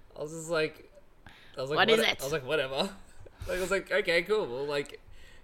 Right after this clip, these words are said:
Speaker 1: okay, well, like, um, like, it's,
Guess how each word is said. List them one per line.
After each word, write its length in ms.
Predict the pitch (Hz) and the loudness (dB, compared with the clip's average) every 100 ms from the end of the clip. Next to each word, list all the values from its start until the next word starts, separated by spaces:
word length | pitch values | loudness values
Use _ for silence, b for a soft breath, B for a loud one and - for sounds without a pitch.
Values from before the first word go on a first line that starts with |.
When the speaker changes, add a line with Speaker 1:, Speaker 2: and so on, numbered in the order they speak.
| b b - - - - - - | b b -20 -20 -20 -20 -20 -8
Speaker 1:
okay, 220 | 151 160 156 | -2 0 2
well, 160 | 143 | 2
like, 280 | 147 143 - | 0 -2 -4
um, 180 | 135 123 - - | -12 -8 -8 -4
like, 160 | 143 143 | -4 -6
it's, 160 | - | -10